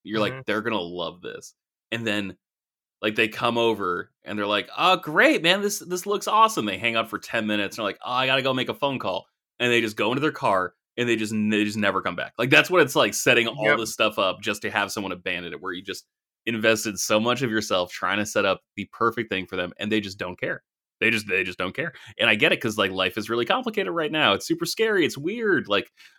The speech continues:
Speaker 1: are we all gonna die soon? I don't know. Like, I probably wanna have more fun if we are.
Speaker 2: Yep.
Speaker 1: I don't know if D and D is, like, the most immediate answer. I kinda just wanna, like, go out and get rocked, you know?
Speaker 2: <laughs> Um, see, my thing is, dude, is that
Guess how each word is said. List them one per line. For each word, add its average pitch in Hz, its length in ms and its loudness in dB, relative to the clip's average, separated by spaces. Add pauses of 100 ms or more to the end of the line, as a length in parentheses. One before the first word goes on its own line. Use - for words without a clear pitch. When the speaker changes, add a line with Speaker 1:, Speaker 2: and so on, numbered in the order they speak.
(140)
Speaker 1:
are 117 100 6
we 156 100 4
all 180 160 8
gonna 190 140 2
die 196 280 6
soon? 147 320 2
I 127 200 2
don't 196 160 6
know. 180 280 6
Like, 139 200 2
I 101 80 0
probably 165 260 -4
wanna 160 160 2
have 160 200 4
more 160 180 -2
fun 143 260 4
if 180 160 -2
we 131 100 4
are. 185 380 4 (260)
Speaker 2:
Yep. 127 180 -6
Speaker 1:
I 123 80 4
don't 156 100 6
know 170 100 6
if 135 100 2
D 135 160 4
and 120 120 2
D 156 180 2
is, 135 140 2
like, 127 180 0
the 120 120 0
most 127 280 0
immediate 120 360 4
answer. 143 320 2
I 135 40 0
kinda 131 280 2
just 131 140 -4
wanna, 131 140 0
like, 110 160 2
go 110 180 4
out 123 160 6
and 110 80 -2
get 110 220 2 (380)
rocked, 127 560 2
you 107 140 -2
know? 127 320 2 (140)
Speaker 2:
<laughs> - 520 0 (1200)
Um, 202 540 6
see, 226 220 -4
my 208 240 4
thing 285 240 -2
is, 240 220 -2
dude, 208 260 -4
is 151 180 -2
that 147 380 0